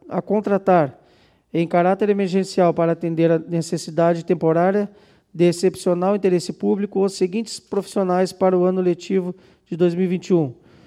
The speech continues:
Cargo, professor de espanhol,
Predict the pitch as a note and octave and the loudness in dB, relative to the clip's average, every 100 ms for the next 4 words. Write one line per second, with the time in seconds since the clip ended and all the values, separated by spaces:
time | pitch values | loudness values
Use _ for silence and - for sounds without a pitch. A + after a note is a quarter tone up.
0 | _ _ _ _ _ _ _ _ - F3 | _ _ _ _ _ _ _ _ 2 6
1 | D#3+ C3 C3 E3 E3 E3 - F#3 G3 - | 6 2 -2 -2 0 -2 2 4 4 0
2 | - _ F3+ F#3+ F#3 - F#3+ F3+ F#3+ G#3+ | -14 _ 6 6 6 0 2 4 4 4
3 | A3 - _ | 0 -6 _